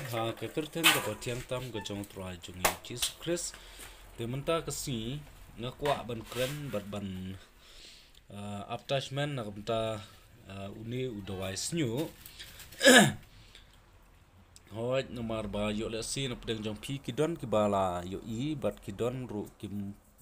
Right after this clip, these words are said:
ba pempat yo i. Ya, kene ka jing sna ka jonga, ya uni udawai snyu. Te perlok, eh, uni udawai snyu, utrekam na ka menta kini ki ba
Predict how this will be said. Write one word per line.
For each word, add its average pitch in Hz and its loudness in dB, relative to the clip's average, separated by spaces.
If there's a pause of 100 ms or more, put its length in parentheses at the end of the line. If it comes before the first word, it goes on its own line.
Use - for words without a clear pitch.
(140)
ba 95 -6
pempat 92 -12
yo 92 -10
i. 127 -6 (720)
Ya, 117 -6
kene 107 -6
ka 95 -4
jing 104 -8
sna 117 -4
ka 110 -6
jonga, 101 -4 (480)
ya 113 -2
uni 110 -6
udawai 104 -2
snyu. 139 -2 (840)
Te 107 -6 (1500)
perlok, 135 -8 (800)
eh, 127 -8 (160)
uni 143 -6
udawai 120 -2
snyu, 117 -2 (1200)
utrekam 135 -8
na 120 -6
ka 104 -12
menta 107 -2
kini 104 -6
ki - -8
ba 92 -4